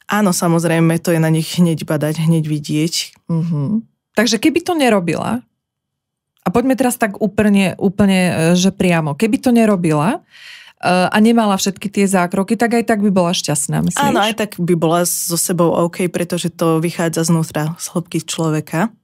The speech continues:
Speaker 2: Vieš to vycítiť?
Speaker 1: Áno.
Speaker 2: Jaké sú tie prejavy toho, že tá žena je vo vnútri so sebou spokojná a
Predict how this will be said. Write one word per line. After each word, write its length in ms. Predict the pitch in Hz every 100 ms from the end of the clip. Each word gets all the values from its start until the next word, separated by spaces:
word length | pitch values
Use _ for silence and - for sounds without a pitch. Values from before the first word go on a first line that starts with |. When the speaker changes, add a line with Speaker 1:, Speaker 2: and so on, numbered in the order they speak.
| _ -
Speaker 2:
Vieš 180 | 180 202
to 80 |
vycítiť? 580 | 226 202 311 - 262 - _
Speaker 1:
Áno. 320 | 170 151 160 - _ _ _ _ _ _ _ _ _ _
Speaker 2:
Jaké 220 | 220 262
sú 140 | 349 233
tie 140 | 196
prejavy 400 | 170 165 160 160
toho, 300 | 151 160 165 160
že 460 | 160 156 151 156 - _ _
tá 140 | 170
žena 300 | 165 165 170 160
je 140 | 156
vo 160 | 156 165
vnútri 320 | 170 165 165
so 100 | 165
sebou 280 | 160 165 156
spokojná 800 | - - 160 175 170 170 170 170
a 300 | 170 165